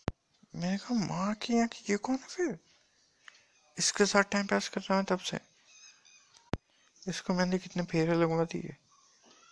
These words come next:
हाँ, छूट गए फिर तो समझो।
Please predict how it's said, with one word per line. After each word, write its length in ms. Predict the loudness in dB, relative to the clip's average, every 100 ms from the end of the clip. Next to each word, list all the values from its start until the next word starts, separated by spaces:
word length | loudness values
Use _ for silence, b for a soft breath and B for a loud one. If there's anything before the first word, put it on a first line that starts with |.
| -20 -20 -20 -20 _ -12
हाँ, 240 | -8 -6 -8 -14 -14
छूट 240 | -12 -10
गए 240 | -8 -8
फिर 120 | -8 -10
तो 120 | -10
समझो। 460 | -12 -14 -16 -20